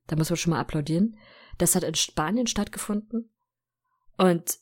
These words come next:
endete null zu null. Aber auch da, also das ist nicht das Team, was du, was du mit diesem Kader erwarten kannst. Und ehrlich gesagt,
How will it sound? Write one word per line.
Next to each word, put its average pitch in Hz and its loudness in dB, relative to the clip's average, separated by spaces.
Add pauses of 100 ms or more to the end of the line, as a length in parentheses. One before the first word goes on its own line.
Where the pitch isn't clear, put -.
endete 175 2
null 175 2
zu 180 0
null. 190 0 (880)
Aber 170 2
auch 160 0
da, 165 -2
also 170 0
das - 2
ist - -2
nicht 180 -2
das - -2
Team, 185 -2
was 165 -2
du, 160 -4 (420)
was - -2
du - -2
mit 160 0
diesem 175 2
Kader 175 0
erwarten 151 -4
kannst. 175 -4
Und 160 -4
ehrlich 160 -2
gesagt, 156 -4